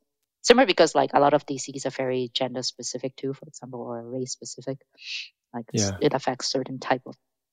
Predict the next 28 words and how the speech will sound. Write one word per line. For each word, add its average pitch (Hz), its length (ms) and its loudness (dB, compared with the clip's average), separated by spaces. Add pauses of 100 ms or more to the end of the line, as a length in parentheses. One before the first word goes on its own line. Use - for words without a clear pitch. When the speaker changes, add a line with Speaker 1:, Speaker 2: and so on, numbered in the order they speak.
(460)
Speaker 1:
race 127 320 0
or 127 60 -6
gender 127 380 -2
more 123 240 -4
than 120 160 -6
the 120 140 -4
other. 139 280 0 (880)
Um, 120 480 2
so 135 160 -2
that 131 260 -4
is - 120 -12
something 135 380 -4
that 127 180 -8
has - 360 -4 (200)
come 135 220 0
up 127 120 -2 (600)
in 143 120 -8
the 135 100 -4
news 131 500 -6 (160)
as - 180 -8
well. 135 300 2 (360)
Um, 123 360 -4
so - 260 -2
I 127 140 2
think 147 240 -2
all 143 180 8
these 156 240 0
issues, 175 540 0